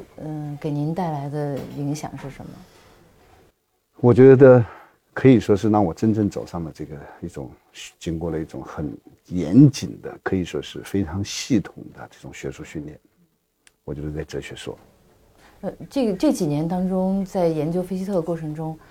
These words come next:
Speaker 1: 您所做的工作，就是对于哲学研究方面的那个推动是什么？影响？
Speaker 2: 我觉得在这里头，我觉得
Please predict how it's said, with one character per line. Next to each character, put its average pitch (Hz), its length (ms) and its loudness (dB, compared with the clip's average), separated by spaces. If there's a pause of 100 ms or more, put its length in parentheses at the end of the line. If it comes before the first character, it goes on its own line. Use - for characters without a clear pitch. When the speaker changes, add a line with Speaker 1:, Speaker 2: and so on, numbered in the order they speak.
(180)
Speaker 1:
您 165 120 -4
所 180 160 -6
做 175 200 -4
的 156 100 -2
工 196 240 -2
作， 160 260 -2
就 147 140 -14
是 147 180 -12
对 156 220 -4
于 147 180 -6
哲 151 160 -8
学 160 140 -8
研 147 180 -6
究 156 160 -8
方 160 160 -12
面 156 300 -6
的 117 300 -10 (320)
那 147 100 -12
个 - 80 -12
推 190 220 -6
动 170 200 -6
是 - 160 -16
什 - 220 -20
么？ - 80 -20 (240)
影 143 260 -8
响？ - 160 -12
Speaker 2:
我 120 60 4
觉 151 140 10
得 180 100 10
在 170 180 2
这 156 120 2
里 120 120 4
头， 78 160 -8
我 85 80 -8
觉 98 120 -4
得 135 120 2